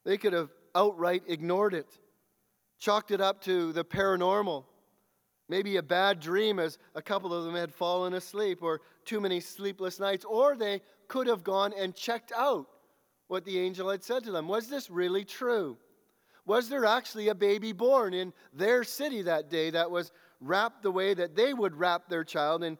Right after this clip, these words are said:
placed in a manger? Luke tells us what they did. The shepherds said to one another, "Let us go over to Bethlehem and see this thing that has happened." And then these words,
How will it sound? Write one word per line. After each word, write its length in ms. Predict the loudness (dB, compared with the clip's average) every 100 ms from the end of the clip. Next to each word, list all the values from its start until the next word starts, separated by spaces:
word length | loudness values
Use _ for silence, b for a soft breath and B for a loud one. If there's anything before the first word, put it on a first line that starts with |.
| b b _
placed 420 | -4 -2 -4 -12
in 160 | -8
a 40 | -6
manger? 520 | -4 -4 -6 -10 -14 _ _ _ _ _ _ _ _ _ _
Luke 280 | 0 0 0
tells 300 | 0 0 -2
us 160 | -8
what 160 | -8 -6
they 120 | -6
did. 280 | -6 -8 -8 _ _ _ _ _ _ _ _ _ _
The 80 | -14
shepherds 440 | -4 -4 -4 -8 -10
said 260 | -6 -6 -4
to 80 | -6
one 180 | -4
another, 360 | -4 -6 -6 -10 _ _ _ _ _ _
"Let 140 | -6
us 120 | -6
go 200 | -4 0
over 140 | 0 0
to 80 | -2
Bethlehem 520 | -4 -2 -4 -4 -6
and 180 | -8 -8
see 200 | -10 -6
this 240 | -6 -6
thing 320 | -6 -6 -4
that 140 | -4 -4
has 100 | -4
happened." 360 | -6 -4 -4
And 120 | -4
then 160 | -2 -4
these 280 | -4 -10 -6
words, 500 | -4 -4 -6 -10